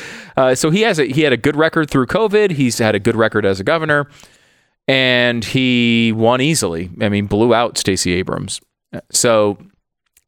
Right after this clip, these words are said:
I think in a normal race, that's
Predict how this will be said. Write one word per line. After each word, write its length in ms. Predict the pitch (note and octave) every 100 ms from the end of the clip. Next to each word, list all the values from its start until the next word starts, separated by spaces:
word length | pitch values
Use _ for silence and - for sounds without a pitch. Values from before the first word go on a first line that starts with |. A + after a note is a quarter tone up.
| _
I 140 | - G3+
think 180 | C#4+ G3+
in 80 | D#3
a 140 | C3
normal 840 | A#2 A2+ B2+ C3+ E3 E3+ D3+ A#2+
race, 500 | B2 G2 G2+ - - - - _ _ _ _ -
that's 360 | A#2+ C3 -